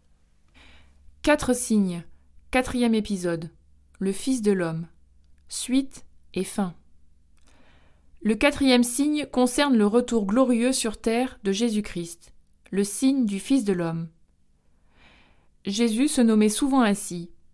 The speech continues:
plus de quatre-vingts fois dans les évangiles. Ce titre exprime son humanité. Il est né d'une femme.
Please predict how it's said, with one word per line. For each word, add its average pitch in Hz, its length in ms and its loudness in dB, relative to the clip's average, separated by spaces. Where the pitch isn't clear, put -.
plus - 160 -2
de 202 100 0
quatre-vingts 226 460 0
fois 269 240 0
dans 220 80 0
les 175 200 -4
évangiles. 175 540 -2
Ce - 160 -2
titre 254 500 -2
exprime 254 460 -2
son 208 240 2
humanité. 208 640 0
Il 185 140 -6
est 196 80 0
né 214 160 2
d'une 196 180 0
femme. 160 440 -6